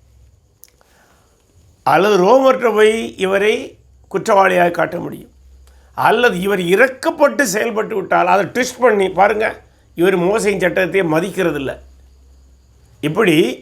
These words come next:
எங்க போனாலும் இவரை தப்ப விடக்கூடாது என்கிற கிடுக்கிப்பிடி போட்டதா அவங்க கருதி கொண்டார்கள்.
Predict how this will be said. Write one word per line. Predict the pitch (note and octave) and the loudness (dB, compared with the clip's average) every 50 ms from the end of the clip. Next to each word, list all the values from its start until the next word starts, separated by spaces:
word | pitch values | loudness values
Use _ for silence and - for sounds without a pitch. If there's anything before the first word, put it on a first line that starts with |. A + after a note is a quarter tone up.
| - _ _ _ _ _ - | -18 _ _ _ _ _ -4
எங்க | C3+ D#3 F#3 A3+ C4 B3 C4 | -2 0 0 2 2 2 2
போனாலும் | A3 A#3 A#3+ B3+ A#3+ B3 A#3 A#3 A3+ A3+ A#3+ A#3+ C4 D4+ D#4+ C#4+ B3 G3 - - _ _ | 4 4 4 6 6 6 4 4 4 4 4 2 2 0 0 -2 -6 -8 -12 -16 _ _
இவரை | - F#3 G#3 G3+ F#3+ - | -8 -6 -4 -4 -4 -2
தப்ப | - F#3+ G3 G3 - B3 A#3 | -2 -2 -2 -2 -2 -2 0
விடக்கூடாது | A3 A3 G#3+ G#3+ G#3 - - F#3 G#3 G#3+ A3 G3+ G3+ G3 G3 G#3 A3 G3+ - - - | 2 2 2 2 0 -2 -4 -4 0 2 4 4 4 4 2 0 -2 -2 -4 -6 -6
என்கிற | F3 F3 F#3 F#3+ F3+ G#3 - - - - - - _ _ _ _ - | -6 -6 -4 -4 -4 -4 -4 -4 -6 -10 -16 -20 _ _ _ _ -8
கிடுக்கிப்பிடி | - G3+ A#3+ A3 D4+ D4 - - B3 C4+ - - - A#3+ B3+ A#3+ - | -6 -4 -2 -2 -2 -4 -4 -4 -4 -4 -4 -4 -6 -6 -4 -4 -4
போட்டதா | - - G3+ A3 A#3 G3 - A#3 A3 A#3+ C4 | -4 0 0 0 2 2 2 2 4 4 4
அவங்க | D4 C4+ A#3+ A3+ A3 | 2 2 0 -2 -4
கருதி | - G3 G3+ A3 A#3+ C4 | -2 -2 -2 -2 -4 -6
கொண்டார்கள். | A3 A#3+ G3+ F#3 F3 E3 - - - - - | -8 -8 -8 -6 -6 -6 -6 -8 -10 -16 -20